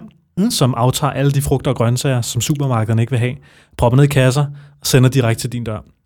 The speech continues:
Speaker 1: Wow.
Speaker 2: Ja, og jeg har sørget for, at, så det er sådan nogle krumme agurker
Speaker 1: Ja,
Speaker 2: og sådan.
Speaker 1: ja,
Speaker 2: Kender
Speaker 1: ja.
Speaker 2: du dem?
Speaker 1: Ja, nej, jeg kender dem ikke. Jeg kender godt alle de grønne, grimme grøntsager. Halvfjerds procent af alle vores grøntsager bliver smidt ud, fordi de er grimme.
Speaker 2: Præcis. Men dem tager Grim og kommer i kasser
Speaker 1: Wow.
Speaker 2: og sender lige til din dør. Og jeg har faktisk
Speaker 1: Wow.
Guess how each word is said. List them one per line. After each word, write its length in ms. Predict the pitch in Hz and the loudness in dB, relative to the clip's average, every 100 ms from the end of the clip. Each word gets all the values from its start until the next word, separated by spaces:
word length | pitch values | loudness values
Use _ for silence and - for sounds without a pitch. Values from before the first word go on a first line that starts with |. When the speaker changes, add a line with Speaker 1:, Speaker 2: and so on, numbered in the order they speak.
| _ 156 | _ -10
Speaker 1:
Wow. 340 | 160 147 131 - | -8 -8 -8 -4
Speaker 2:
Ja, 120 | 117 | -2
og 80 | 120 | 0
jeg 80 | 120 | -2
har 40 | |
sørget 240 | 127 139 143 | 2 2 2
for, 100 | 139 | 2
at, 500 | 139 - 143 127 - | 0 -2 -8 -8 -8
så 120 | - | -2
det 40 | 127 | 0
er 40 | |
sådan 80 | 135 | 2
nogle 80 | 139 | 4
krumme 340 | - 123 156 | 4 4 2
agurker 600 | 143 135 139 151 156 175 | -2 0 0 0 0 2
Speaker 1:
Ja, 220 | 190 220 | 4 4
Speaker 2:
og 60 | 226 | 4
sådan. 160 | 226 | 4
Speaker 1:
ja, 60 | 220 | 4
Speaker 2:
Kender 160 | 175 208 | 4 4
Speaker 1:
ja. 40 | |
Speaker 2:
du 40 | |
dem? 100 | 196 185 | 2 0
Speaker 1:
Ja, 240 | 175 185 226 | -2 0 0
nej, 140 | 214 | 2
jeg 100 | 220 | 2
kender 220 | 208 240 | 4 4
dem 80 | 226 | 4
ikke. 180 | 196 220 | 2 2
Jeg 100 | 214 | 0
kender 160 | 220 226 | 2 4
godt 180 | 208 208 | 4 4
alle 140 | 196 | 2
de 60 | - | 0
grønne, 260 | 190 208 - _ | 0 0 -4 _
grimme 240 | 190 185 208 | 0 0 2
grøntsager. 420 | 185 185 214 190 | 0 2 0 0
Halvfjerds 340 | 180 196 190 | 0 0 0
procent 280 | - 196 196 | -2 -4 -2
af 40 | |
alle 120 | 185 180 | 0 0
vores 180 | 175 | -2
grøntsager 420 | - 185 180 175 180 | -4 -2 0 0 0
bliver 180 | 170 | 0
smidt 200 | 165 170 | 0 0
ud, 140 | 170 180 | 0 0
fordi 180 | - 185 | -4 -4
de 100 | 175 | -4
er 40 | |
grimme. 300 | 175 160 165 - | -4 -4 -6 -4
Speaker 2:
Præcis. 440 | - 156 - - _ - | -2 -2 -4 -12 _ 2
Men 100 | 131 | 4
dem 100 | 165 | 4
tager 160 | 170 | 2
Grim 200 | - 156 - - | 0 0 -2 -10
og 60 | |
kommer 240 | - 135 120 | -2 0 0
i 20 | |
kasser 340 | - 143 151 | 0 0 0
Speaker 1:
Wow. 480 | 147 147 143 135 135 | -4 -6 -6 -8 -8
Speaker 2:
og 80 | 135 | -2
sender 320 | - 139 151 | 2 4 2
lige 180 | 151 139 | 2 0
til 140 | 139 | 0
din 120 | 135 120 | -2 -4
dør. 220 | 113 110 | -6 -6
Og 100 | 127 | -4
jeg 80 | 127 | -2
har 60 | 107 | 0
faktisk 420 | 139 143 147 | -2 -2 -4
Speaker 1:
Wow. 80 | 147 | -6